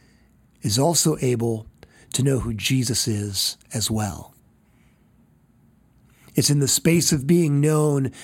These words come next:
that she is able to know the true identity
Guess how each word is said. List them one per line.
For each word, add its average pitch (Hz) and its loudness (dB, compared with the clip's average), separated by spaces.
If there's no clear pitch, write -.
that 135 0
she 175 2
is 156 4
able 151 2
to - 0
know 147 2
the 131 -4
true 180 2
identity 143 0